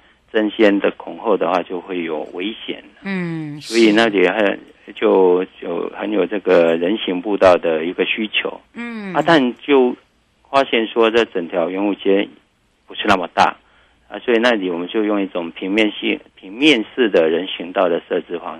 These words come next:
Speaker 1: 式。
Speaker 2: 嗯。
Speaker 1: 那就在，呃，整个道路当中再给它画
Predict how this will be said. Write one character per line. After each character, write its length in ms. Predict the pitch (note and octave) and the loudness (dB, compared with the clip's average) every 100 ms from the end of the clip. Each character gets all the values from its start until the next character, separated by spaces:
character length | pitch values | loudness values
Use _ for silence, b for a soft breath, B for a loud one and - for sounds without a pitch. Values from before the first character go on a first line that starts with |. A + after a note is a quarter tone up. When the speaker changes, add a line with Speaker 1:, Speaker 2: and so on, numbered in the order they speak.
| D#2+ - | -18 -14
Speaker 1:
式。 180 | - - _ G3 | -14 -14 _ -12
Speaker 2:
嗯。 380 | G3+ F#3 D#3+ | -10 -10 -12
Speaker 1:
那 140 | D3 F#2 | -10 -8
就 440 | A2 F#2+ E2 E2 D#2 A2 | 0 2 2 0 -4 0
在， 240 | F#2+ D#2+ - _ _ _ _ | 0 0 -6 _ _ _ _
呃， 440 | F2 D2+ D2 C#2+ C#2 _ | -6 -4 -4 -8 -14 _
整 120 | E2+ | -10
个 100 | E2 | -4
道 160 | - A2+ | 4 4
路 120 | G#2+ | 4
当 220 | G2 G2 | 0 0
中 300 | F#2+ F#2 F#2+ - | -4 -6 -6 0
再 260 | F#2 D#2 D#2+ B B B B _ | 0 0 -6 B B B B _
给 100 | D#2+ | -8
它 340 | E2 E2+ F2 F2+ - _ _ | -4 -4 -6 -12 -18 _ _
画 200 | D3 | 4